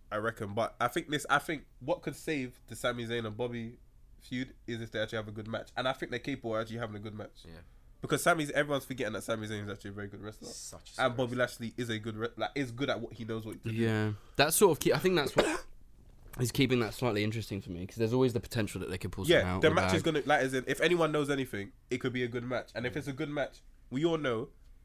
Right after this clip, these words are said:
Speaker 1: no matter how stupid the segments are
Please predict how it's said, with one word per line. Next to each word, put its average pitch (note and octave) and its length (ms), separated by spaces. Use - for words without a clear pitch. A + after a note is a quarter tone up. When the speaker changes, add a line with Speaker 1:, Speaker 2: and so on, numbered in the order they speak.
Speaker 1:
no A#2 120
matter C#3 260
how E3+ 500
stupid D3+ 560
the B2+ 80
segments C3 460
are A#2 260